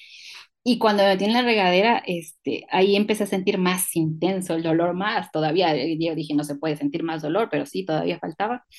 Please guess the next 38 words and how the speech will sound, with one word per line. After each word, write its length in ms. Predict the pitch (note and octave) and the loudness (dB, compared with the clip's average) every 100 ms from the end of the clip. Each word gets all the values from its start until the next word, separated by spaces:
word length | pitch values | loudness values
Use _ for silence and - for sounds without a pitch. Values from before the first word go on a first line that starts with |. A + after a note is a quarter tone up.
| - - _ _ _ _ | -20 -20 _ _ _ _
Entonces 480 | - G3 G#3+ A#3+ A#3+ | 0 4 4 4 4
ahí 500 | G3 F3+ G3+ A3 A#3 | 4 4 4 2 0
ya, 340 | G#3 F#3 F#3 F#3+ | 0 0 0 0
este, 840 | F#3+ - - - E3+ D#3 - - _ _ _ _ _ - | -2 -6 -12 -4 -2 -2 -6 -10 _ _ _ _ _ -8
yo, 600 | F3 G#3+ A3+ A#3+ C4+ C#4 - | 2 6 6 6 4 0 -6
yo, 340 | - E3+ E3+ F3 | 0 2 2 -4
yo 240 | F3 E3 D#3+ | -2 -2 0
toqué 440 | E3+ - A#3+ C#4+ | -6 -2 0 2
y 140 | F3+ E3 | 0 -2
ya 120 | E3 | -4
sentí 280 | E3+ D#3 F3+ | -4 -6 -8
su 140 | - | -8
cabecita 560 | - E3 D#3+ - - E3 | -4 -4 -4 -6 -8 -8
que 80 | D#3+ | -8
estaba 300 | - E3+ D#3+ | -4 -4 -4
ahí. 220 | G#3 G#3+ _ _ _ - - | -6 -8 _ _ _ -20 -8
Entonces 460 | F#3+ F3+ F#3+ F#3+ F3+ | -4 0 0 0 0
me 100 | F3 | -2
salí 260 | E3+ D#3+ D#3+ | 0 2 2
de 80 | D#3+ | 2
bañar 600 | E3 G#3+ B3 B3 B3 G#3+ | 0 0 0 2 0 -2
y 60 | |
me 80 | E3 | -4
dicen, 200 | E3 F3 | -4 -6
"¿Te 80 | F3 | -2
quieres 200 | G#3 G#3+ | 0 0
acostar?". 460 | G3+ E3 - G#3+ - - _ _ _ _ _ | -4 -8 -4 -4 -4 -10 _ _ _ _ _
"Bueno, 240 | F#3 A3 F#3 | -2 0 0
lo 80 | E3+ | 0
voy 120 | G3 | 0
a 20 | |
intentar", 580 | F#3 E3+ D#3+ G#3 A3 - | 2 0 4 2 0 -2
pero 160 | G3+ F3+ | 0 2
no, 160 | F3+ F#3+ | 2 2
no 140 | F#3 | 0
podía 260 | F3+ E3+ E3+ | 0 0 0
estar 180 | E3 E3 | -4 -8
acostada. 680 | - D#3+ F#3 A3+ D4 C#4+ | -8 -4 2 6 6 6